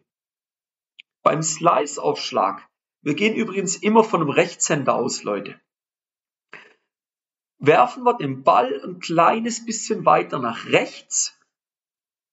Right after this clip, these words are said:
circa ein bis maximal zwei Uhr geworfen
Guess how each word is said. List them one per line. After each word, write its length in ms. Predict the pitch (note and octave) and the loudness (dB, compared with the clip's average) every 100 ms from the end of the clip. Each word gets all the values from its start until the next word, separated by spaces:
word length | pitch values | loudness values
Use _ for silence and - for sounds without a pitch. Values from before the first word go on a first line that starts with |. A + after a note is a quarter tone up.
| - | -8
circa 600 | - F#3 B3 B3 A#3+ - | 4 6 6 4 4 2
ein 400 | C#3+ E3 A3 C4 | 2 2 2 -4
bis 220 | - - - | -6 -6 0
maximal 760 | F#3+ G#3+ - G#3 F3+ F3+ F3+ | 0 0 -6 0 4 4 4
zwei 480 | - - C#3+ D3+ E3 | -2 -2 2 2 2
Uhr 240 | F#3 A3 | -2 -2
geworfen 640 | B3+ B3 A3+ B3+ A#3+ D#4+ | -2 2 4 4 2 -6